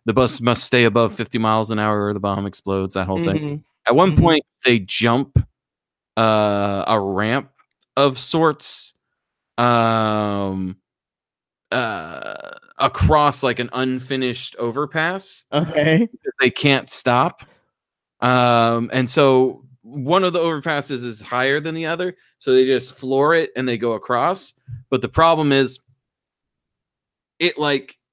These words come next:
Speaker 1: picks up and then lands perfect to where the back tires hit the edge of the thing and then the front tires land on it.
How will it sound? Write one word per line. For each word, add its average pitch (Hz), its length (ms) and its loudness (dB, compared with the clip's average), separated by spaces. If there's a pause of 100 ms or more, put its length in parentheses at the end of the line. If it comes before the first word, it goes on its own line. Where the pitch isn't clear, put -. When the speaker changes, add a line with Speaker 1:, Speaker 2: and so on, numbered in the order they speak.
Speaker 1:
picks 196 340 0
up 202 340 -2 (680)
and 143 180 2
then 131 260 2
lands 135 420 0
perfect 131 800 -6 (460)
to 147 80 -4
where 139 120 4
the 117 100 0
back 127 380 -2
tires 143 840 -4 (140)
hit - 280 -4
the - 180 -10
edge 123 260 -2
of 127 60 -6
the 127 100 0
thing 135 380 -2
and 120 100 -2
then 123 120 -2
the - 40 -8
front 123 220 -6
tires 120 520 -2
land 117 340 -2
on 123 200 -2
it. 180 140 -8